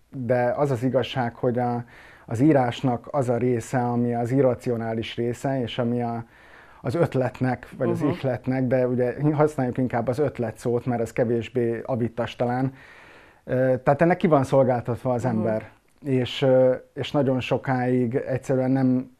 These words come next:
Speaker 1: ment az írás, miközben nyilván az életkörülményeim is nagyon megváltoztak, ö, lett, ö, rendes civil foglalkozásom, ö, családot alapítottam, úgyhogy, ö, nagyon átalakult az életem. Ö, és egy,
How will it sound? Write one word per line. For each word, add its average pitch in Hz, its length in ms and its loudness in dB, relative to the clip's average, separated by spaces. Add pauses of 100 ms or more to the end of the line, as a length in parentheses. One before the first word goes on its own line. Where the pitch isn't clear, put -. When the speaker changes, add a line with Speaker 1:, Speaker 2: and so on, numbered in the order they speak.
(160)
Speaker 1:
ment 139 360 2
az 123 140 -2
írás, 123 440 -2
miközben 160 400 2
nyilván 143 400 4
az 131 340 -2
életkörülményeim 123 800 0
is 113 120 -6
nagyon 120 220 -2
megváltoztak, 131 920 0
ö, 123 220 2 (600)
lett, 120 360 -2
ö, 123 200 4
rendes 123 320 0
civil 113 280 -4
foglalkozásom, 120 1300 -2
ö, 110 260 -4 (420)
családot 123 480 -2
alapítottam, 120 1000 -2
úgyhogy, 123 440 0
ö, 123 240 2
nagyon 131 320 -2
átalakult 123 520 -4
az 117 120 -2
életem. 156 480 -2 (800)
Ö, 139 380 6 (300)
és 147 200 0
egy, 151 240 6